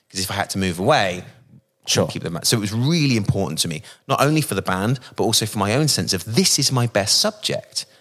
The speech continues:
Speaker 1: Got predicted. You do, like, a predicted grade. You do all the, like, a, they call it a mock exam, and
Speaker 2: Yeah.
Speaker 1: you're studying, and your, your, your, your teachers go, "This is the grade we think you're gonna get."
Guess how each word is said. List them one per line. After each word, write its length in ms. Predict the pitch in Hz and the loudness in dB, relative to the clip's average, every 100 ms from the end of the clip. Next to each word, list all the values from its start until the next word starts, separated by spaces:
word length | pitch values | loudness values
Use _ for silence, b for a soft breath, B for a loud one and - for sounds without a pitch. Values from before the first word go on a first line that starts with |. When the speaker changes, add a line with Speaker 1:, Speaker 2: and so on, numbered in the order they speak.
| b b b b b _ | b b b b b _
Speaker 1:
Got 200 | 175 - | 0 2
predicted. 560 | - 131 151 - - 90 | 2 2 0 -2 -4 -2
You 60 | 113 | -2
do, 100 | 120 - | 0 0
like, 160 | 104 | 0
a 40 | - | 0
predicted 520 | 110 110 - 110 92 | 2 0 0 -4 -2
grade. 500 | 101 92 78 78 - | 0 2 0 -4 -4
You 80 | 92 | 0
do 320 | 110 107 104 | 2 4 4
all 200 | 101 95 | 2 2
the, 260 | 95 90 73 | 2 2 0
like, 120 | 95 | -2
a, 80 | 90 | 0
they 100 | 95 | -2
call 160 | 101 104 | -2 -2
it 60 | 98 | 0
a 40 | |
mock 300 | 98 107 - | 2 2 0
exam, 540 | 95 - 92 90 87 B B B | -2 0 0 0 -2 B B B
and 80 | 92 | -2
Speaker 2:
Yeah. 80 | 90 | 0
Speaker 1:
you're 60 | |
studying, 580 | - - 101 98 95 92 | 0 2 2 2 0 0
and 160 | 98 92 | 0 0
your, 80 | 87 - | 0 -4
your, 180 | 95 90 | -2 -2
your, 300 | 82 90 87 | -2 -2 -4
your 360 | 90 90 87 85 - - _ - | -4 -2 -2 -6 -10 -20 _ -2
teachers 340 | 123 101 98 | 0 0 0
go, 240 | 95 90 - B 101 | 2 0 -2 B -2
"This 260 | 117 - | 0 2
is 100 | 113 | 0
the 80 | - | -2
grade 380 | 98 95 90 85 | 0 2 2 -2
we 80 | 85 | -6
think 240 | 87 82 | -4 -4
you're 80 | 85 | -4
gonna 200 | 78 78 | -4 -6
get." 320 | - - - | -6 -10 -12